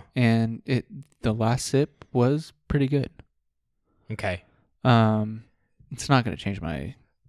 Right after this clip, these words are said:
Speaker 2: Let me,
Speaker 1: rating
Speaker 2: let, let me
Speaker 1: on
Speaker 2: ask you
Speaker 1: how
Speaker 2: this.
Speaker 1: I would rate it, but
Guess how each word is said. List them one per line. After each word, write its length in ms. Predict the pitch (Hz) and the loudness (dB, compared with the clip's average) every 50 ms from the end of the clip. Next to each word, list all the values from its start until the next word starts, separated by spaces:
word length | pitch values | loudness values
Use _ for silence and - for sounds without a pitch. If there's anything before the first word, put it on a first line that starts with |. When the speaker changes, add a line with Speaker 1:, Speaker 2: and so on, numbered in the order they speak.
| _ - | _ -2
Speaker 2:
Let 120 | 113 127 | 0 2
me, 140 | 139 139 131 | 2 2 2
Speaker 1:
rating 460 | 131 113 107 98 104 120 113 98 90 | 0 2 4 4 4 4 2 0 -2
Speaker 2:
let, 100 | 87 123 | -2 0
let 80 | 135 139 | 2 4
me 120 | 151 160 | 4 4
Speaker 1:
on 100 | 160 147 | 4 4
Speaker 2:
ask 160 | 127 117 - - | 4 2 0 0
you 60 | 110 | 0
Speaker 1:
how 200 | 120 113 107 104 | 0 0 0 2
Speaker 2:
this. 80 | 98 | 0
Speaker 1:
I 60 | 101 101 | 0 0
would 180 | 101 92 90 76 | 0 -2 -2 -2
rate 200 | 76 85 90 82 | -2 -2 -2 -2
it, 140 | 85 - - _ _ | -4 -6 -8 _ _
but 220 | - 90 80 - | -8 -8 -8 -10